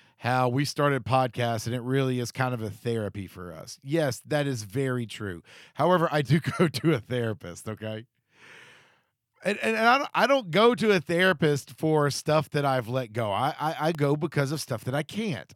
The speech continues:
I, I'm not saying you can do it with everything in your life. I'm just saying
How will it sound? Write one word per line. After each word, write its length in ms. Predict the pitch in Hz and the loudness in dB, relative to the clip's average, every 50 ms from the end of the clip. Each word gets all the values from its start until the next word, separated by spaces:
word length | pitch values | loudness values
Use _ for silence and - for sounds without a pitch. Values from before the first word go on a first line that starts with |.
| _ - | _ -6
I, 160 | 202 233 233 - | -4 -4 -2 0
I'm 200 | 208 233 233 233 | -2 -2 0 0
not 240 | 240 220 208 170 | 0 -2 -2 -2
saying 400 | - - 190 196 202 196 185 170 | -6 -6 -4 -4 -2 -4 -4 -4
you 120 | 160 170 165 | -6 -6 -6
can 200 | - 170 160 139 | -6 -6 -6 -2
do 220 | 123 147 165 170 | 0 2 2 2
it 100 | 156 131 | 0 -2
with 160 | 135 135 120 | -6 -8 -6
everything 440 | 131 135 139 143 131 117 127 123 120 | -6 -6 -6 -6 -6 -6 -6 -6 -6
in 100 | 120 113 | -8 -8
your 140 | 107 104 95 | -8 -8 -6
life. 440 | 98 101 95 85 71 67 - - _ _ - - - - - _ _ - | -6 -6 -6 -6 -8 -12 -16 -20 _ _ -20 -20 -20 -20 -20 _ _ -2
I'm 240 | 139 160 185 214 185 | 0 2 0 0 -2
just 260 | 170 165 131 - - | -4 -8 -8 -8 -8
saying 440 | - 143 139 131 123 113 110 101 | -6 -4 -2 -2 -2 -4 -6 -8